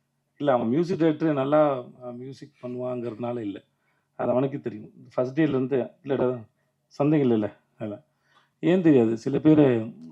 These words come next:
சில பேர் எனக்கு பார்த்த உடனே பிடிக்காது. அது ஏன்னு எனக்கு தெரியாது. சில பேரை பார்த்து ரொம்ப பிடிக்கும். அவங்க நல்லவங்களா கெட்டவங்களாலாம் எனக்கு தெரியாது. ஆனா வந்து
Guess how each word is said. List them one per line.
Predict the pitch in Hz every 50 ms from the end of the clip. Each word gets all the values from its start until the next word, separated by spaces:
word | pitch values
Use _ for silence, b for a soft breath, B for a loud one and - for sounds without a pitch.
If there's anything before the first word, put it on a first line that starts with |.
| - - - _ _ _ _
சில | _ - - 147 143
பேர் | 143 160 151
எனக்கு | 143 131 123 117 - 110
பார்த்த | - - 113 117 123 - 147
உடனே | 135 131 135
பிடிக்காது. | 127 - - - - - 131 110
அது | 98 107 98 101
ஏன்னு | - 120 123 127 131
எனக்கு | 120 113 113 104 104
தெரியாது. | - 104 92 92 92 _ _ _ _ _ _ _ - _ _
சில | _ _ - 120 123
பேரை | 123 - 139 139 139
பார்த்து | - - 117 120 123 - 131
ரொம்ப | 120 120 123 117 -
பிடிக்கும். | - - - - - 101 101 - _ _ _ _ _ _ _ _ _ _ _ _ _ - -
அவங்க | - 127 123 123 120 120 123
நல்லவங்களா | 131 143 151 156 156 151 151 147
கெட்டவங்களாலாம் | 147 135 123 117 135 131 127 127 127 127
எனக்கு | 123 117 104 - 101
தெரியாது. | 101 95 85 - - _
ஆனா | 127 131 143
வந்து | 143 135 131 131 151 160 165 151